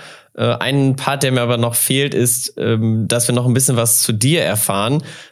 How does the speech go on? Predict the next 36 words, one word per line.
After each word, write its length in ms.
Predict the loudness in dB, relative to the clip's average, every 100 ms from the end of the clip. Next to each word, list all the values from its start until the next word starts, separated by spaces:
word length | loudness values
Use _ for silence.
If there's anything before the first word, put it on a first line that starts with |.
| -6
Äh, 200 | -2 0
vielleicht 380 | 0 -2 -2 -2
kannst 200 | 0 0
du 40 |
noch 100 | 0
einfach 300 | 0 0 2
mal 560 | 2 2 0 -2 -4 -12 _ -12
uns 460 | -2 0 2 -2 -2
noch 180 | -2 2
mal 160 | 2
mitnehmen 480 | 2 0 0 2 2
und 140 | 2 2
sagen, 380 | 0 0 0 2
wie 120 | 2
du 140 | 2
denn 240 | 0 0 0
überhaupt 580 | 2 2 0 -2 -6 -2
dazu 300 | 0 0 0
gekommen 340 | 0 0 2
bist, 160 | 2 2
dass 120 | 0
du 80 | 0
auch 100 | 0
so 180 | 0
unglaublich 420 | 2 2 0 0 0
viel, 540 | 0 2 2 0 -4
ja, 220 | -4 -2
fachliches 880 | -2 -2 -2 0 0 2 2 2 -2 -4
und 360 | -2 0 0 -2
praktisches 600 | -6 -2 0 0 0 0
Wissen 260 | 2 2 2
jetzt 160 | 0
hier 180 | 0 2
mit 140 | 0
einbringen 540 | 0 0 0 2 2 0
kannst. 560 | 0 0 2 0 -2